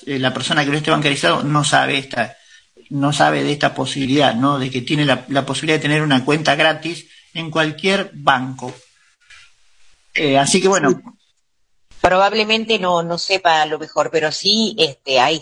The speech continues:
Speaker 2: gente que sabemos, lo sabemos porque hay gente que está haciendo trabajos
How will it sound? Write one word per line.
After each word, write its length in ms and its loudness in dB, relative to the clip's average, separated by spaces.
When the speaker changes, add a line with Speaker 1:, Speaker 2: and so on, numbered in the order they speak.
Speaker 2:
gente 400 -2
que 300 -10
sabemos, 680 0
lo 120 -12
sabemos 460 0
porque 240 -2
hay 260 -4
gente 260 2
que 140 -4
está 220 -2
haciendo 420 -2
trabajos 720 0